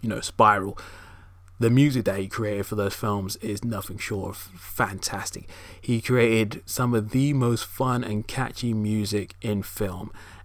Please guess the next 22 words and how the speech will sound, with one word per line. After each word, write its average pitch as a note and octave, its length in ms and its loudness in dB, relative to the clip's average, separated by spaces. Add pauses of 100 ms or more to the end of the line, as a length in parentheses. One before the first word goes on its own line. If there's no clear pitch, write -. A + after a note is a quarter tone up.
And G#2+ 220 0
obviously, G#2+ 420 2
without G#2+ 380 2
Silvestri, A2 560 0
we G2+ 80 2
wouldn't A2+ 280 2
have A2 180 0
one G#2+ 180 2
of G#2+ 80 0
the C#3+ 160 4
most C#3 240 2
notable C3 360 2
themes D3 420 0
in A#2 220 2
film C#3+ 340 0
history A#2+ 440 0
that G#2 160 -2
wasn't A#2+ 320 2
made G#2 440 2 (200)
by G2 140 0
John G2+ 280 0
Williams. F#2+ 440 -4